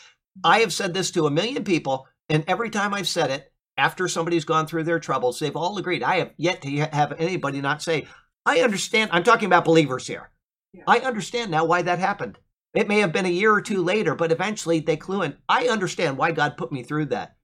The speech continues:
Speaker 1: It was miserable in the process, but I understand that now." A very few people, I should, shouldn't say everybody, but I think very few people have ever come and said,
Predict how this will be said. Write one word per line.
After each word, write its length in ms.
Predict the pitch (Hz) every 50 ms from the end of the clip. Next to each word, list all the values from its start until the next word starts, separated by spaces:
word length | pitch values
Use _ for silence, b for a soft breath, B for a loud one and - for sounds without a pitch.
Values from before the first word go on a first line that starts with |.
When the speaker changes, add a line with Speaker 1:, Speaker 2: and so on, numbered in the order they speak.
| _ _
Speaker 1:
It 160 | - 196 226
was 160 | 196 156 - 151
miserable 640 | 165 190 233 294 311 254 151 156 135 127 143 143
in 80 | 139 135
the 80 | 147 143
process, 420 | 151 147 143 139 135 - 113 104
but 200 | - - 120 - -
I 140 | 135 160 165
understand 640 | 156 151 151 147 147 147 - - 127 123 123 123
that 160 | 120 117 -
now." 240 | 123 117 113 98 - _ _ _ _ _ _ -
A 40 | 143
very 360 | 120 156 185 214 233 240 226
few 240 | - 220 214 220 -
people, 320 | - 202 180 - - 139
I 100 | 147 196
should, 280 | - - 185 165 151 -
shouldn't 320 | - - - 190 170 165 -
say 80 | 165
everybody, 420 | 147 151 160 156 143 107 120 123 117
but 200 | 110 127 131 -
I 100 | 139 160
think 280 | 165 - 165 151 - -
very 440 | 143 120 110 110 196 208 185 175 143
few 200 | - - 143 135
people 400 | - - 139 - - 123 117 - b b b b
have 160 | 139 139 110 156
ever 180 | 156 151 156
come 320 | 147 - 156 143 131 127 123
and 160 | 131 123 113
said, 300 | - - 127 117 - -